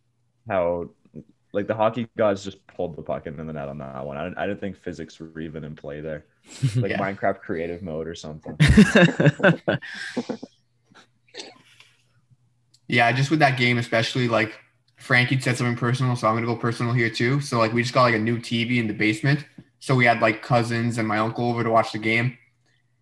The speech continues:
Speaker 3: And yeah, it was a pretty hectic game to watch. Uh, everyone was kinda freaking out when they tied it at four.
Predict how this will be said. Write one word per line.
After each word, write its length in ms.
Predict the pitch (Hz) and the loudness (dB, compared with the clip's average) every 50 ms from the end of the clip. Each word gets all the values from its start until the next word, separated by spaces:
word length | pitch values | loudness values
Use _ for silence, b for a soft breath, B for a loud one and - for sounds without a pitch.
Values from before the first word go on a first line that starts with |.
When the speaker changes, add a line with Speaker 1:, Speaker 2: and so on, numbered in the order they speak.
| _ _ - | _ _ 0
Speaker 3:
And 140 | 143 156 | 4 6
yeah, 140 | 151 143 131 | 6 8 6
it 40 | 127 | 6
was 100 | 139 135 | 4 2
a 40 | 143 | 0
pretty 340 | - 190 180 180 170 160 - | 0 2 4 4 4 4 4
hectic 340 | 139 143 139 - - 131 | 2 2 0 0 -4 -4
game 220 | 127 123 117 113 110 | -2 0 0 0 -2
to 80 | 107 | -2
watch. 400 | 104 104 107 107 104 104 - - | -2 2 2 2 2 2 0 -2
Uh, 220 | 117 107 104 104 - - _ _ _ _ _ _ _ _ _ _ 120 | -2 -2 0 -2 -4 -8 _ _ _ _ _ _ _ _ _ _ 0
everyone 320 | 123 127 127 127 123 123 | 2 2 4 4 2 0
was 100 | 120 113 | 0 0
kinda 160 | - 120 110 | -2 -4 -4
freaking 320 | - - 123 113 - 113 107 | -2 -2 -4 -2 0 0 0
out 160 | 107 110 110 | 2 2 2
when 100 | 110 110 | 0 0
they 100 | 110 104 | 0 -2
tied 260 | 104 - 107 107 110 | 0 2 2 4 4
it 60 | 107 | 2
at 100 | 107 110 | 0 -2
four. 460 | - - 113 110 110 117 127 131 - | -2 -2 0 2 2 2 0 -2 -6